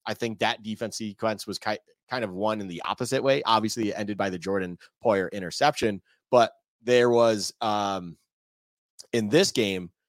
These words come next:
the sequence was basically dominated by pressure. A-, and that, it, it was perfect. That last play, the, the fourth and goal, um, was encapsulated,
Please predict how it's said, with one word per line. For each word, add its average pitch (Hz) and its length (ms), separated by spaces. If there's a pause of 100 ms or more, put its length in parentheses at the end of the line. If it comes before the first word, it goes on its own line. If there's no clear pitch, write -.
(460)
the 156 80
sequence 269 420
was 151 120
basically 151 640
dominated 139 720 (180)
by 113 640
pressure. 101 340 (220)
A-, 143 220
and 165 100
that, 208 180 (100)
it, 185 200
it 185 60
was 160 120
perfect. - 380
That 139 420
last 135 440
play, 127 240
the, 101 300
the 107 140
fourth 156 340
and 123 140
goal, 107 440 (520)
um, 98 500 (400)
was 127 240
encapsulated, 113 1040